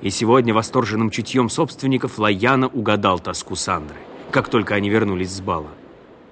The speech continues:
Последовала сцена с угрозами и упрёками. Сандра лежала, не шевелясь, снедаемая стыдом и тоской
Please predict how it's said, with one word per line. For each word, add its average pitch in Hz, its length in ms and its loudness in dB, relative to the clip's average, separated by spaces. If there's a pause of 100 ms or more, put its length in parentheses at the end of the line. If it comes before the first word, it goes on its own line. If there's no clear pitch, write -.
(340)
Последовала 165 520 2
сцена 120 380 2
с - 120 -6
угрозами 151 460 2
и 131 140 -2
упрёками. 98 540 -2 (1160)
Сандра 202 380 0
лежала, 117 380 2
не 101 140 -2
шевелясь, 131 680 -2
снедаемая 95 640 -4
стыдом 127 500 0
и 127 40 4
тоской 98 600 0